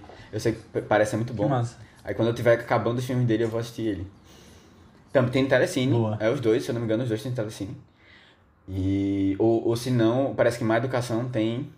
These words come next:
Speaker 1: no, no Prime Video, mas vou ver, tem lá no Telecine. É, eu, outra coisa que a gente nem comentou muito foi sobre o ator, né, no filme, né, o
Speaker 2: O amigo
Speaker 1: é
Speaker 2: dele.
Speaker 1: o Al-, Alberto, é, não, é, é o Alberto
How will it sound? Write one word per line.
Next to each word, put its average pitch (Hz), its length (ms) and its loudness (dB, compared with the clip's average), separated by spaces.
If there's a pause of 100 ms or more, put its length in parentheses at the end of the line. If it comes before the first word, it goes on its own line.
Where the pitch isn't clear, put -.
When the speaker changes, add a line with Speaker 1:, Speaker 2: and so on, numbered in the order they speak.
(260)
Speaker 1:
no, 104 600 -4 (260)
no 104 80 -8
Prime 104 280 2
Video, 98 300 0 (140)
mas 107 120 2
vou 113 120 4
ver, 110 120 0
tem 131 140 -4
lá 123 140 0
no 95 80 -6
Telecine. 98 400 -6 (680)
É, 151 200 4
eu, 160 280 4
outra 151 240 4
coisa 139 200 2
que 139 60 0
a 135 40 2
gente 131 120 -2
nem 135 140 0
comentou 139 360 0
muito 113 180 0
foi 131 120 -2
sobre 123 240 -2
o 117 80 6
ator, 110 340 2
né, 110 220 0
no 110 180 -2
filme, 107 420 0
né, 101 220 0
o 104 400 0 (800)
Speaker 2:
O 180 80 -2
amigo 165 220 2
Speaker 1:
é 123 40 0
Speaker 2:
dele. 107 160 2
Speaker 1:
o 110 200 4
Al-, 107 240 4
Alberto, 113 720 4
é, 110 60 0
não, 120 260 0
é, 107 180 0
é 101 60 2
o 110 80 4
Alberto 110 840 0